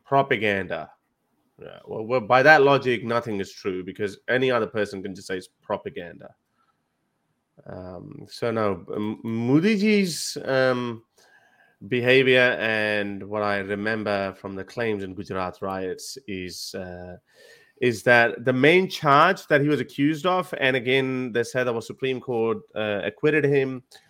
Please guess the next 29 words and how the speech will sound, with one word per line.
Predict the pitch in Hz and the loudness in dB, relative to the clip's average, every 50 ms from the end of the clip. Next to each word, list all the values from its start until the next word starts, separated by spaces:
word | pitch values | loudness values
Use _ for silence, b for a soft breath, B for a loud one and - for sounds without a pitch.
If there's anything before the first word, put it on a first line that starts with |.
| b b b | b b b
of | - - | -10 -8
any | 113 110 110 107 | -4 -4 -2 -2
wrongdoings. | 107 117 127 135 143 135 131 131 131 127 127 123 123 120 117 - - b b b b b b 131 b b - | 0 0 0 0 0 2 0 0 0 -2 -4 -4 -6 -8 -10 -14 -18 b b b b b b -20 b b -8
Uh, | - 104 104 101 101 | -4 -2 0 0 -2
the | 92 90 110 | -2 -4 -6
main | 107 110 135 143 160 156 147 147 | -2 0 2 4 4 4 2 0
charge | - - 139 135 131 131 127 113 | 0 2 2 4 4 4 2 0
is | 123 113 120 | -2 -4 0
that | 117 113 107 - | 0 0 0 0
when | 110 117 117 117 113 113 113 113 107 - - _ _ - | -2 -2 -2 -2 -2 -4 -6 -8 -10 -12 -14 _ _ -12
riots | 107 104 113 117 127 139 143 139 139 143 - - - - _ | -10 -6 -2 0 2 2 4 2 2 0 -6 -12 -14 -16 _
were | 110 110 117 | -12 -12 -12
starting | - - - - 127 120 120 113 110 101 98 95 95 _ _ _ _ - | -12 -12 -6 -2 0 0 0 0 -2 -2 -4 -6 -12 _ _ _ _ -8
out, | 107 113 98 87 78 104 - - - _ _ _ _ _ _ _ _ _ _ _ _ _ | -6 -4 -4 -4 -4 -6 -8 -12 -20 _ _ _ _ _ _ _ _ _ _ _ _ _
when | - 101 101 98 98 98 95 95 | -8 -4 -2 -2 -2 -2 -4 -6
Hi-, | 95 101 107 113 - 98 101 | -10 -10 -10 -8 -8 -8 -4
that | 101 101 95 | -4 -4 -4
there | 90 104 | -2 -4
were | 98 101 98 95 | -2 -2 -4 -4
Hindus | 104 120 123 120 123 117 110 101 104 - - - | -4 -6 -6 -4 -4 -4 -4 -6 -10 -14 -14 -8
going | - 104 98 104 101 98 | -6 -4 -4 -4 -4 -4
after | 98 101 101 101 98 - - 104 98 95 95 95 92 92 90 - - - - - - _ - - - _ 98 | -4 -4 -4 -6 -6 -8 -8 -6 -6 -6 -6 -6 -8 -8 -10 -12 -14 -16 -16 -16 -18 _ -20 -20 -20 _ -16
the, | 95 95 95 - _ _ _ _ - | -14 -14 -14 -14 _ _ _ _ -16
the, | 98 85 - _ _ _ | -16 -16 -16 _ _ _
you | - 98 92 | -12 -12 -10
know, | 92 92 92 92 90 _ _ - 92 | -10 -10 -12 -12 -16 _ _ -20 -12
the | - 95 | -10 -8
Muslim | 92 95 104 104 - 101 95 90 | -4 -2 -2 -2 -2 -4 -6 -2
victims, | 98 120 - - - 87 87 87 95 - - - - | -2 -2 -2 -2 -10 -10 -10 -12 -18 -18 -18 -20 -20